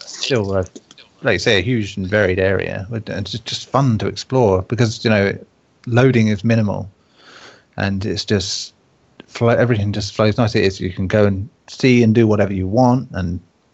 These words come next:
I mean, if you turn off a lot of them, the markers and objective stuff and the hud stuff, it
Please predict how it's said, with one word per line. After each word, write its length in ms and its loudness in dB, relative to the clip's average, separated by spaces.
I 40 4
mean, 100 6
if 120 4
you 80 4
turn 260 0
off 120 0
a 40 0
lot 140 2
of 80 -8
them, 300 -6
the 120 -6
markers 560 -2
and 100 -4
objective 460 -4
stuff 220 -4
and 100 -6
the 40 -6
hud 200 -2
stuff, 340 -2
it 220 -2